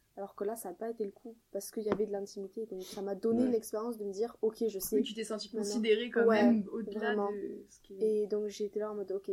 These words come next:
Speaker 1: genre, je sais que j'ai besoin de construire un truc, je sais que je suis plus long terme, et cetera. Et je pense que j'aurais jamais eu trop la preuve, et j'aurais continué à essayer d'avoir des expériences avec des gars, si cette nuit-là, s'était pas passé.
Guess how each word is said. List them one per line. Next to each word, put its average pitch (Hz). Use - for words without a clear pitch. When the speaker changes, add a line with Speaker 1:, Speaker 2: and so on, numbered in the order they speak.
Speaker 1:
genre, 196
je 190
sais 220
que 196
j'ai 196
besoin 196
de 190
construire 185
un 175
truc, 208
je 202
sais 196
que -
je -
suis -
plus -
long 196
terme, 196
et 190
cetera. 208
Et 220
je -
pense 311
que 247
j'aurais 208
jamais 220
eu 269
trop -
la 233
preuve, 269
et 247
j'aurais 202
continué 277
à 269
essayer 240
d'avoir 208
des 208
expériences 220
avec 202
des 202
gars, 220
si -
cette -
nuit-là, 233
s'était 208
pas 208
passé. 208